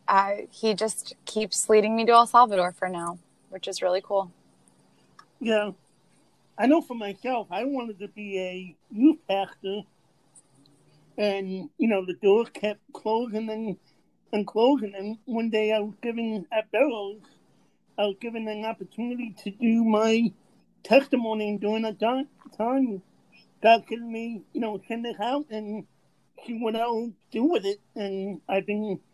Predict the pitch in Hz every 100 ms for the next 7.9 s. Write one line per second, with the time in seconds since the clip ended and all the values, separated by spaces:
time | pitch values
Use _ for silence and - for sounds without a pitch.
0 | _ _ _ _ 220 233 240 226 220 233
1 | 226 269 - 254 240 196 - - 233 226
2 | 226 - _ _ _ - 226 226 214 -
3 | 247 247 247 349 - 185 196 165 - -
4 | 220 226 - 294 - _ - _ _ _
5 | _ - _ _ _ _ _ _ _ -
6 | 226 214 214 214 226 240 254 - - -
7 | 226 220 220 208 202 185 175 196 214